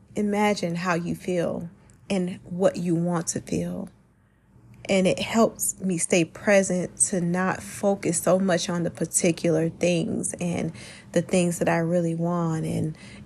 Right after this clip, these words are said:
asking what's next, but just really just soaking in the present and just looking at life as endless opportunities. And so when you get to a point where you're just starting to focus on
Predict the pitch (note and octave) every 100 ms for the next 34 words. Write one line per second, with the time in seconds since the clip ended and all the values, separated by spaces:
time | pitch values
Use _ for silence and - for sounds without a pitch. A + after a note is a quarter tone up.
0 | - F3 E3+ - E3+ E3 E3 E3 - D#3+
1 | F3 E3 - - - - _ F3+ E3+ D3+
2 | - G#3 G3+ - - F#3 A3 G3+ E3+ F#3+
3 | F3+ - G3 - F#3+ F#3+ F#3 F3+ - -
4 | G3+ G#3+ G3 F3+ F3 F3+ - F#3+ F#3 F#3+
5 | F3 F3 F#3+ G#3 G3 F#3 - - - -
6 | - - - - F#3+ G3 F#3 F3+ F#3 F#3
7 | - A4 A#3 - - - - - - _
8 | _ _ _ _ _ _ _ _ - -
9 | - _ _ _ _ _ - - - F#3+
10 | - A#3 A3 G#3 G3+ G3 - - - -
11 | _ - A3+ A#3+ A#3 C4 C4 A3+ - -
12 | F#3 B3 - - G3 - - A3+ G#3+ G3+
13 | G3+ G3+ G3+ F#3+ - G#3 G#3 G3+ F#3+ F#3
14 | F#3 G3+ G3 F#3